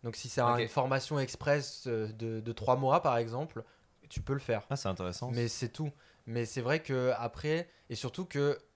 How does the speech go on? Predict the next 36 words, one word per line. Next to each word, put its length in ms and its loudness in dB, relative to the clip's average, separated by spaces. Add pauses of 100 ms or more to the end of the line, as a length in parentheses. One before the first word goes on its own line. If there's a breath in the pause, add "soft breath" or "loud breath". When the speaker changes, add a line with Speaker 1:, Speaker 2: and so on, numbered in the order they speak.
(120)
Speaker 1:
à 80 2
la 120 4
sortie 260 -4
des 160 -4
études, 340 -4
le 120 -4
gouvernement 360 0
fédéral 440 4
a 40 2
fait 120 -8
un 80 -4
truc 200 -14
vraiment 340 0
bien, 180 0
c'est 140 -10
qu'ils, 360 -10
ils 240 -10
ont 100 -6
le 80 -4
permis 280 0
de 40 -12
travail 200 0
post-diplôme. 640 -2
Donc 100 -4
quand 140 -2
t'es 100 -12
diplômé, 400 -4
tu 140 -20
peux 100 0
rester 300 -2
sur 100 -6
le 60 -10
territoire 400 -4
pour 160 -14
trois 360 2
ans. 140 -2